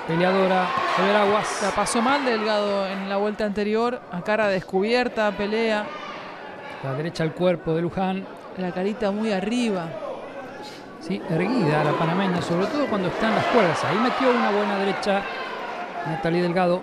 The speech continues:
Speaker 1: de contra. Sorprendió a Luján, pero no se inmutó la campeona del mundo, que levanta bien el uppercut de derecha, previo gancho zurdo a la zona hepática.
Speaker 2: Se
Speaker 1: Me gu-
Speaker 2: percibe la escuela mexicana.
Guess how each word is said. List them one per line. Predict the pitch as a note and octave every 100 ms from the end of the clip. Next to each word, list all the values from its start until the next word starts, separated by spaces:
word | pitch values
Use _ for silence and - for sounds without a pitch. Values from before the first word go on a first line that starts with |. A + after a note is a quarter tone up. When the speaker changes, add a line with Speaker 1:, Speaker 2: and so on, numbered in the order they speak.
| -
Speaker 1:
de | E3+
contra. | - F#3+ D#3+ F3+ - - - - - - - - - - - - -
Sorprendió | - B2+ C#3+ C#3 G#3
a |
Luján, | F3+ - F3+ F#3+ - -
pero | - D3
no | D#3+ A3
se | - A#3+
inmutó | G#3 G#3+ C4 F3 D3
la | D3
campeona | E3 F#3+ F3+
del | F#3
mundo, | G3+ G3 G#3 G#3 - - - -
que |
levanta | B2+ D3+ A3+ G3 F3
bien | F#3 F3+
el | F#3
uppercut | F3+ F3 E3
de | F#3 F#3
derecha, | G3+ F#3+ - G3+ F3+
previo | D#3+ F#3 F#3+ F#3 F3
gancho | G3+ F#3+ F#3 F3
zurdo | - G3+ G#3 F#3+ F#3+
a | G3
la | F3
zona | - G#3 F3+
hepática. | G#3 G3+ G3+ F3 G3+ G3 - - - - - E5+ - C5+ C6+ - - - - - - - - - - - F4+
Speaker 2:
Se | - C#3
Speaker 1:
Me | F#3
gu- |
Speaker 2:
percibe | F#3+ F#3 D4 C4+ F3+
la | E3+
escuela | - F#3 F3+ F3
mexicana. | F3 F#3 F3 E3+ E3